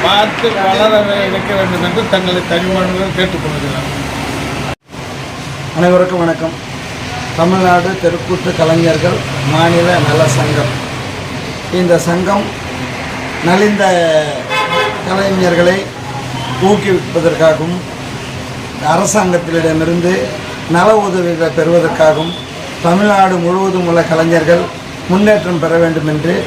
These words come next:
Speaker 2: இந்த சங்கத்தை நாங்கள் ஒருமனதாக நிர்வாகிகளும் சேர்ந்து நியமித்தோம்.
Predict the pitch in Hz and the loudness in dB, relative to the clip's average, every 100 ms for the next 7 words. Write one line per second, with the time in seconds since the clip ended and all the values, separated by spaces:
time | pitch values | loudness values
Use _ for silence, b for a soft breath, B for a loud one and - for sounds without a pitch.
0 | - - - 175 175 165 170 165 175 - | -8 -12 -4 0 2 2 2 0 0 0
1 | 185 196 - - - 165 165 156 160 165 | 0 0 -6 -12 0 2 2 2 2 2
2 | 170 165 165 156 175 196 - - 233 233 | 2 4 4 4 2 -4 -6 -6 -4 0
3 | 170 175 180 156 156 165 156 147 156 156 | 2 2 2 2 0 0 0 0 0 2
4 | 175 - - - 160 165 156 - 151 | 0 0 -4 -2 0 2 0 0 0